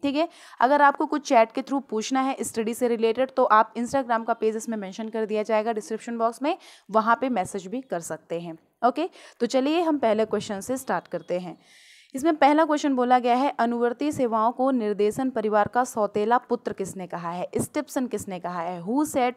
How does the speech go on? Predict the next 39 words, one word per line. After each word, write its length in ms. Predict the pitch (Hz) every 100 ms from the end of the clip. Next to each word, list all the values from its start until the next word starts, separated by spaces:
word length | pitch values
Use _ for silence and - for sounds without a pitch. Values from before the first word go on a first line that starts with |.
| 240
to 80 |
the 140 | 233 262 -
follow 240 | 208 233 262
service 360 | 247 214 208 202
the 360 | 196 214 226 -
stepson 420 | 208 - 247 262
of 140 | 202 202
guardians 520 | 190 196 175 180 226 - _ -
family? 360 | 202 175 165 - - - - -
जॉन्स 400 | 196 226 247 262
ने, 200 | 262 262
स्मिथ्स 380 | 247 220 226 -
ने 180 | 247 262
या 160 | 208
फिर 180 | 196 220
मायर 380 | 202 185 196 226
ने 140 | 240
या 160 | 226 185
फिर 160 | 214
प्रॉक्टर 420 | 208 202 175 - 175
ने? 180 | 160 151 - _
तो 60 | 220
इसमें 260 | 214 220
करेक्ट 320 | 208 202 220
आंसर 300 | 220 220 226
है 160 | 220 190 -
मायर 400 | 208 196 165 165
ने। 160 | 165 151 - - -
मायर 360 | 226 240 294
ने 160 | 269 285
अव-, 260 | - 220 214
अनुवर्ती 500 | 214 220 220 220 294
सेवाएं 380 | 285 226 214 220
जो 120 | 214
हैं 220 | 208 226
इनको 360 | - 220 226 226
निर्देशन 540 | 220 196 196 208 233
परिवार 360 | 226 190 180 170
का 280 | - 202